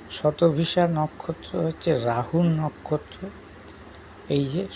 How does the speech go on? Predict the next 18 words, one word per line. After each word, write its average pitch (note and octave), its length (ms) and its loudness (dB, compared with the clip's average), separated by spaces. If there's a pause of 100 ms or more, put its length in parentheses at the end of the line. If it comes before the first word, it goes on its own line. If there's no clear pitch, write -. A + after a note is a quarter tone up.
শতভিসা C#3 520 0
নক্ষত্র C#3 520 -4
দেখতে C3 360 -4
পাচ্ছেন, - 420 -4 (960)
এ D#3+ 280 4 (160)
তেরো D3+ 360 8 (100)
পয়েন্ট D#3+ 340 2
কুড়ি D3+ 280 -2
ডিগ্রিতে D3+ 640 -4 (160)
কুম্ভ D3+ 400 2
রাশিতে D#3 440 4
অবস্থান - 440 0
করছে। - 460 -12 (100)
দেখুন B2 280 -6
কুম্ভ C#3 360 -2
রাশি, C#3 380 -2 (1200)
কুম্ভ D#3+ 280 4
রাশিতে E3 560 2